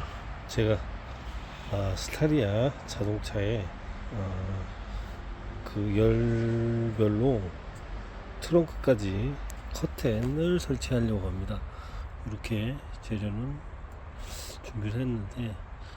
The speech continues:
일단 이열 거는 제가 미리 포장을 뚫어가-, 찢어가지고 그 안에 내용물을 좀 확인했거든요. 일단 이렇게 하려고 하고요. 준비물은 요 커튼이랑 그다음에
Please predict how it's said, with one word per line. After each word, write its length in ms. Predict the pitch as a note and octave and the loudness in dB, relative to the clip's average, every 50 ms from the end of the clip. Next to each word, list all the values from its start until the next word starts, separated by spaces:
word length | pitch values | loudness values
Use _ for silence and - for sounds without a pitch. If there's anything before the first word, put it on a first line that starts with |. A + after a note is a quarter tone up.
| - - - | -12 -10 -6
일단 140 | - B2 G#2 | -2 0 0
이열 300 | G#2 A2+ B2+ D3 C#3+ B2+ | 4 8 10 10 10 8
거는 300 | - - B2+ A#2+ B2+ A#2 | 8 4 4 4 4 4
제가 220 | G#2+ A2 G#2 A2 G#2+ | 2 2 0 0 0
미리 240 | G2+ G#2 G#2 A2 | 0 0 0 0
포장을 420 | A2 - - C3+ C3 D3 C3 B2 A2 - | -2 -2 0 0 2 4 4 2 2 -2
뚫어가-, 420 | - C#3 C#3 D3+ D3 C3+ B2 A#2+ A2+ - - | -4 -4 -2 0 0 0 0 -2 -4 -6 -10
찢어가지고 800 | - - D#3+ F3 F3 D3+ C3 A2 - A#2 G#2+ - C3+ C3 A2+ G2+ F2+ - - - - - - - | -8 -2 2 2 4 4 2 0 0 -4 -6 -4 -4 -4 -4 -4 -6 -8 -10 -12 -12 -12 -12 -12
그 160 | - - - | -8 -4 0
안에 180 | G2+ G#2+ A2+ G#2+ | 2 2 2 2
내용물을 540 | G2+ A2+ A#2 B2+ B2+ A#2+ A2 G#2 A2 G#2+ | 4 4 4 4 4 2 2 0 -2 -2
좀 160 | G2+ G#2 G2 - | -2 -2 -2 -2
확인했거든요. 680 | A#2+ C#3+ D3+ D3 C#3 B2 - - G#2 F#2+ G2 F#2+ A2+ A#2+ - - - - - - - - - - - - - - - - - - - - - - - | -2 0 0 0 0 -2 -4 -6 -6 -6 -4 -4 -6 -6 -6 -8 -10 -12 -12 -12 -14 -12 -12 -12 -10 -10 -12 -12 -10 -10 -10 -10 -10 -12 -12 -10 -6
일단 580 | - A#2 A2 A2+ B2 C3 C3+ C#3 C3+ C#3 C#3 - - - - - - - - | -4 -2 -2 -2 -2 -2 -2 -2 -2 -4 -4 -6 -8 -10 -10 -10 -10 -10 -10
이렇게 320 | G2 G2 - - - G#2+ G2+ | -10 -10 -8 -6 -4 -4 -4
하려고 340 | - - A#2+ A#2 A2+ G2+ G2 G#2 G#2+ G2 G2 | -2 -2 0 0 0 0 0 -4 -4 -4 -4
하고요. 340 | G2 F#2 G#2+ A2 C3+ D3+ D#3 - - - - - - - - - - - - - - - - | -4 -2 -2 0 0 0 0 -2 -8 -12 -12 -12 -12 -12 -12 -12 -10 -10 -10 -12 -12 -12 -10
준비물은 960 | - - A#2+ A#2 B2 B2+ A#2+ A#2+ A2+ A2 C3 C#3 C#3+ C#3+ C#3+ C#3 C#3 C3+ B2+ | -4 -2 -2 0 2 4 4 4 4 4 4 4 4 4 4 4 4 2 2
요 100 | A2 G#2 | 2 0
커튼이랑 920 | - - - D#3 D3+ - - - D3 C#3 B2+ A2+ A#2+ B2 C3 C3+ C3+ C3 A#2+ | -2 -2 -2 -2 -2 -2 -2 -2 0 0 2 0 0 0 -2 -2 -2 -4 -4
그다음에 440 | - G#2 G#2+ G#2 G2+ A2 A#2+ C3 | -4 -2 0 0 0 0 0 -2